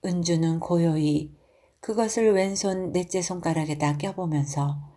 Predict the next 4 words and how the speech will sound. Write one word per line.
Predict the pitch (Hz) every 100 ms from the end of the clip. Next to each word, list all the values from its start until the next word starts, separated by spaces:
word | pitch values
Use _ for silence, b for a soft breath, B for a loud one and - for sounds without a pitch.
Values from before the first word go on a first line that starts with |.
| B B B B B B
벼랑간 | - 151 151 143 139 135 139
아주 | - 190 208
놀랄만하게 | 196 214 220 220 208 185 165 147 143 147 - - _ _ _ _ _ _ _ _ _ _
"그러면 | - 233 233 226 233 226